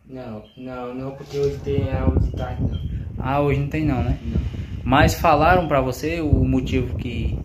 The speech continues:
Speaker 2: por que não vai ter aula hoje?
Speaker 1: Eu acho que eu, aí que eu tenho, isso é uma coisa, eu acho que vai, pode ter um reunião no colégio.
Speaker 2: Uma reunião?
Speaker 1: Uhum.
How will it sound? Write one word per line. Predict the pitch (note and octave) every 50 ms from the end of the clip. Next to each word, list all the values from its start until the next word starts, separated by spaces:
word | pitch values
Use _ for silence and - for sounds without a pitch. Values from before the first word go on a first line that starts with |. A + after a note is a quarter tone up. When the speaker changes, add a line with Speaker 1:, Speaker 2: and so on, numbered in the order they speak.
| - -
Speaker 2:
por | A#2 A2+ -
que | - A2+
não | A#2 G#2+
vai | A2+ A2 A2
ter | A#2 A2+
aula | A2 A2+ A2+
hoje? | A#2+ C#3+ D#3+ - - - - - - - - - E3+
Speaker 1:
Eu | F3+ F#3+
acho | G3+ G#3 G3 -
que | - G3+ G3 F#3+ F3+
eu, | F3 E3 D#3+ E3+ E3 D3 D3
aí | D3+ D3 D3
que | D3
eu | D3+ D3+ D3
tenho, | - - C#3+ C#3 C#3 C#3 C#3 - - - -
isso | - - - D3
é |
uma | C3 C3 B2+ A#2+
coisa, | - C3+ C#3 D3 D3 C#3
eu | C3 C3
acho | B2 B2 -
que | - -
vai, | A#2 B2 B2 A#2 A2+
pode | - - B2 A#2+
ter | - C3+ B2
um | B2 A#2+ A#2+ A#2
reunião | A#2+ A#2+ B2 A#2+ A#2 A#2+ B2 A#2+ A2+ A2+ A2+ A#2+ A#2+
no | A#2+ A#2 A2+
colégio. | - A2 G#2+ G#2 G#2+ A2 A#2 - - - _ _ _ _ _ _ _ - _ _
Speaker 2:
Uma | B2+ B2+ B2
reunião? | C3+ D3 D3 D#3+ E3 E3 D#3 C3+ A#2 A2+ G#2+ -
Speaker 1:
Uhum. | - A2 G#2+ G#2+ - A2 A#2+